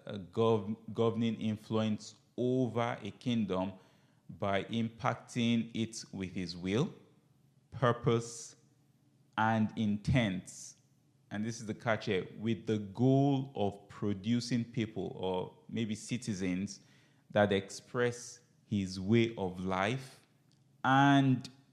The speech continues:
reflect his nature. They express his way of life and reflects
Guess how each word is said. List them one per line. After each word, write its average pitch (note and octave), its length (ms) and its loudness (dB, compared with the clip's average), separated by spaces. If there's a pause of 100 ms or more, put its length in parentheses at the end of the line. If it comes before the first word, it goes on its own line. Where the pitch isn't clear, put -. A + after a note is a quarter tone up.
reflect A2+ 840 0 (280)
his F2+ 180 -4
nature. F#2+ 420 0 (1040)
They G#2 120 -2
express A#2+ 640 0
his F#2+ 160 -6
way A2 280 2
of F#2 240 2
life G2 560 -2 (380)
and F#2+ 480 0 (540)
reflects G2 960 -4